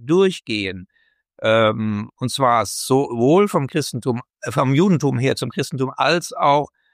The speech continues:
von der paganen Antike zum Christentum. Und dann nochmals, äh, besser gesagt, die Spätantike ist eine gemeinsame Kulturwelt,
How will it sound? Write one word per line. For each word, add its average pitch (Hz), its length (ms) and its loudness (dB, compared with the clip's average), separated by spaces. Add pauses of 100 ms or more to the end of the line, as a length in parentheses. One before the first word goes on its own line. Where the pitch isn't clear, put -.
(160)
von 123 280 -2
der 123 260 2
paganen 123 480 0
Antike 147 300 -6
zum 143 180 -10
Christentum. 156 540 -6
Und 143 160 -6 (300)
dann 143 260 -2
nochmals, 165 680 0 (400)
äh, - 300 -4
besser 160 400 -2
gesagt, 139 640 0 (500)
die 180 220 -4
Spätantike 175 600 0
ist 160 240 -8
eine 151 160 -2
gemeinsame 156 880 2
Kulturwelt, 127 1300 0